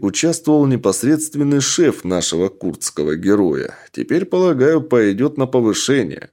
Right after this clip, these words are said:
Кстати, как он там? Носорог ухмыльнулся. «Оклемался шкет, выпивку просил, стресс снять».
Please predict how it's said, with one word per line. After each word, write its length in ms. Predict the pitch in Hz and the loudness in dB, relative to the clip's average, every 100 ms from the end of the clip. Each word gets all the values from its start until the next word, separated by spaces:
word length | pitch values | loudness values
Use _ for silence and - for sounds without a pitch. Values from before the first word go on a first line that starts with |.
| _ | _
Кстати, 580 | - - 90 - 50 50 | -10 0 0 0 -8 -10
как 300 | - 151 - | -4 -4 -4
он 160 | 78 | -10
там? 400 | 67 67 71 60 - _ _ _ _ _ _ _ | -6 -6 -6 -12 -18 _ _ _ _ _ _ _
Носорог 720 | - 92 160 196 160 98 - | -6 -4 -2 -2 -2 -2 -4
ухмыльнулся. 1080 | 101 - 110 139 120 85 62 - 50 52 - _ _ _ _ _ _ _ | -8 -2 0 0 0 -2 -4 -8 -8 -10 -14 _ _ _ _ _ _ _
«Оклемался 920 | 143 127 92 78 73 82 82 76 - | -2 0 0 2 2 2 0 -2 -4
шкет, 380 | - - 50 - | -6 -6 -8 -2
выпивку 580 | 110 170 131 82 - - | 0 2 0 -2 -4 -4
просил, 540 | 127 131 - 55 62 | 0 0 0 -8 -10
стресс 420 | - - 120 85 | -8 2 2 2
снять». 540 | - - 67 50 - | -2 -6 -6 -6 -10